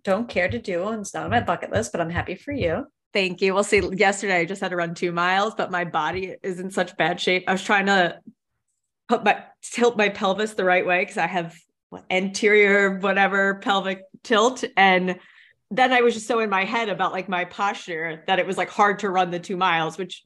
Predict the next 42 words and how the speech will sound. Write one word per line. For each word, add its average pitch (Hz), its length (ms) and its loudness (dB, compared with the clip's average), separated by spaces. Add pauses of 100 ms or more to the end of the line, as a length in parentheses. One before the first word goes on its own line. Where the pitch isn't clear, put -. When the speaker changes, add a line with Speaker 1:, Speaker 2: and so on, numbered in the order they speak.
Speaker 1:
Right. 165 120 -6
Speaker 2:
usually 208 320 0
wouldn't 180 240 -2
be 180 80 0
hard 180 320 0
for 180 120 -4
me. 156 360 -8 (340)
Speaker 1:
My 208 140 2
Speaker 2:
because 277 160 6
Speaker 1:
therapist 285 240 0
says 226 180 2
it's 202 140 -6
better 196 240 2
if 196 140 -8
you 175 120 -10
lean 185 220 -6
forward 180 360 2
when 151 140 -4
you 147 80 -6
run, 151 180 -6
like, 160 220 -6
almost 170 300 -4
like 165 120 -14
you're 147 80 -10
falling. 160 540 -2 (580)
Speaker 2:
But 202 60 4
Speaker 1:
So 196 120 2
Speaker 2:
e-, 208 60 2
but 180 160 0
Speaker 1:
that's 226 120 -2
Speaker 2:
e-, 220 100 2
but 214 220 -2
then 220 300 4
when 214 140 2
I 190 60 2
do 185 180 -2
that, 190 280 2
my 165 200 -8 (160)
pelvis 170 420 -8
really 190 320 4
tilts - 320 -8
back. - 420 -8